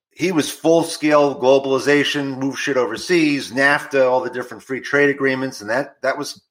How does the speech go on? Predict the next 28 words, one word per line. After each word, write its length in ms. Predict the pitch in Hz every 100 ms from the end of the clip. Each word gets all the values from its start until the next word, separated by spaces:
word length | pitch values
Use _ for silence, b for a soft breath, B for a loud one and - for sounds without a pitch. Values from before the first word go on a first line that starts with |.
| _
carried 380 | - 113 143 139
on 220 | 135 143
and 120 | 135
kept 260 | - 139 143
on 260 | 143 143
by, 260 | 135 135 135 135 -
by 220 | 131 139 143
even 420 | 147 151 151 147 143
after 200 | 143 147
you 100 | 139
had 200 | 139 117
Bush 240 | 135 135 -
come 160 | 135
in, 220 | 135 135 135 _ _ _ _ -
and 100 | 120
he 100 | 139
kept 300 | 147 131 127
the, 140 | - _
the 180 | 120 104
foot 240 | - 135
on 80 | 131
the 80 | 127
pedal 280 | 127 127 123
for 160 | 127
that. 280 | 120 120 120 - _
Obama 520 | 185 143 120 147 147 151
kept 240 | 139 -
it. 160 | 139